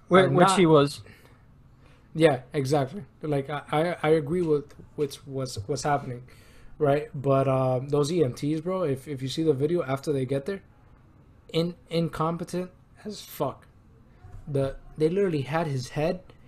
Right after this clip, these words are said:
Speaker 2: hanging off the stretcher when they picked him up.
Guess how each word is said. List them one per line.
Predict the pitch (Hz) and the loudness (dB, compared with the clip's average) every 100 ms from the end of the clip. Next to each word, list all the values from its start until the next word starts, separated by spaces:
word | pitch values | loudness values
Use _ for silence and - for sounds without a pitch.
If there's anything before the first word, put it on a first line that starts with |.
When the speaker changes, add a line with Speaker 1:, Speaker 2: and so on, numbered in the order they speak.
| - - | -20 -20
Speaker 2:
hanging | - 180 202 190 151 - | -6 -2 -2 -2 -4 -2
off | 156 170 - | -2 -2 -6
the | 127 | -10
stretcher | - - 165 180 - 117 - _ _ | -10 -4 -2 -2 -6 -16 -20 _ _
when | 131 127 | -10 -8
they | 123 | -4
picked | 180 180 | -4 -4
him | 135 180 | -2 -2
up. | 156 | -4